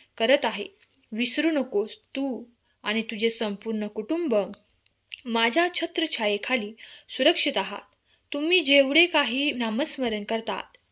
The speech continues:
त्यामुळे कोणतीही वाईट शक्ती तुमच्या आजूबाजूला येऊ शकत नाही.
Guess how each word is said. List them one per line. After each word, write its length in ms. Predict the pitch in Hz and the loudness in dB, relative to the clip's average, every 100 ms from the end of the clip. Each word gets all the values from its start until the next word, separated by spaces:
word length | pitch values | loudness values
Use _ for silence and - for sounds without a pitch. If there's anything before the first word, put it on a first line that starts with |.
| - | -6
त्यामुळे 340 | 196 240 233 - _ - - - | -2 0 -2 -4 _ -20 -20 0
कोणतीही 560 | 269 277 285 415 427 | 0 0 4 4 6
वाईट 320 | 359 254 226 - | 2 4 2 2
शक्ती 560 | - 277 - 202 - _ - _ - | 2 2 -2 -12 -14 _ -20 _ -8
तुमच्या 380 | 254 247 294 262 | -4 0 2 0
आजूबाजूला 760 | 226 220 285 294 294 294 285 285 - | -4 -2 0 2 0 0 0 0 0
येऊ 260 | 240 262 | -2 0
शकत 440 | 262 220 214 226 214 | -2 -2 -4 -6 -6
नाही. 300 | 190 202 | -10 -10